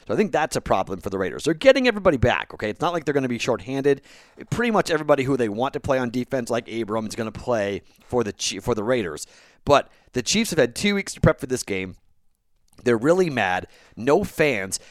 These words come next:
And I keep on making this case. The Raiders are a better outdoor cold weather football team than the Chiefs are.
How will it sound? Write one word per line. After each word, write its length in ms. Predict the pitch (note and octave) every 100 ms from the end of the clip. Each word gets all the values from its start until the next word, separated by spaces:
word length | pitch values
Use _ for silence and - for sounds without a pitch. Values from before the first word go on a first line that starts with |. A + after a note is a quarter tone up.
| -
And 140 | - C#3+
I 60 |
keep 280 | C#3+ A#3 A#3
on 160 | A3 F3+
making 300 | F3 - D3+
this 180 | C3+ -
case. 300 | D3 - -
The 120 | B2+
Raiders 360 | B2+ F#3 B3
are 100 | F3
a 60 | C#3
better 320 | A#2 D3+ E3+ -
outdoor 580 | B2 E3+ - F#3 E3+ D#3+
cold 380 | - D#3+ E3 D3
weather 200 | C#3 A#2+
football 460 | - D3 E3 D#3+
team 360 | D#3+ E3+ E3 D3
than 120 | C#3
the 100 | B2
Chiefs 360 | - C3+ A#2+ G#2+
are. 240 | D2+ -